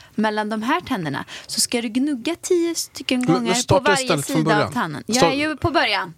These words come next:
Speaker 2: Okej, så man börjar med en pinne.
Speaker 1: Man ska alltid göra tandtråd innan man borstar tänderna. Det var första felet, för att när man bara säger så här: "Använd tandtråd", då tänker jag: "Ja, borsta tänderna, sen tar jag tandtråd." Nej, nej, nej, nej.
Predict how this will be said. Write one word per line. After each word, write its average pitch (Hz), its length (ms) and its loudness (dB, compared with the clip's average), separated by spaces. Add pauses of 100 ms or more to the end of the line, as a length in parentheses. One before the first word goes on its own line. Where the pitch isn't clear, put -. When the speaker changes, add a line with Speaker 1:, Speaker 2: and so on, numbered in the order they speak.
(100)
Speaker 2:
Okej, 131 280 0
så - 120 -2
man 147 140 2
börjar 175 320 2
med 127 180 0
en 104 80 -4
pinne. 113 200 2
Speaker 1:
Man 131 120 2
ska 269 180 -4
alltid 285 480 0
göra 247 260 2
tandtråd 185 600 -2
innan 180 420 -2
man 160 140 -2
borstar 165 220 -6
tänderna. - 320 -6 (720)
Det 233 220 2
var 226 100 -2
första 208 380 -2
felet, - 320 -4
för - 100 -2
att 190 100 -2 (320)
när 196 160 0
man 196 160 0
bara 196 140 2
säger 185 200 -2
så - 80 -4
här: - 80 0
"Använd 180 300 -2
tandtråd", 185 340 -2
då 175 60 -14
tänker 247 260 0
jag: 156 100 -2
"Ja, 196 60 -2
borsta 285 240 -6
tänderna, 185 400 -2
sen 165 180 -6
tar 156 80 -2
jag 151 100 -4
tandtråd." 175 420 -2 (280)
Nej, 208 200 0
nej, 147 140 -6
nej, 80 160 -8
nej. - 100 -4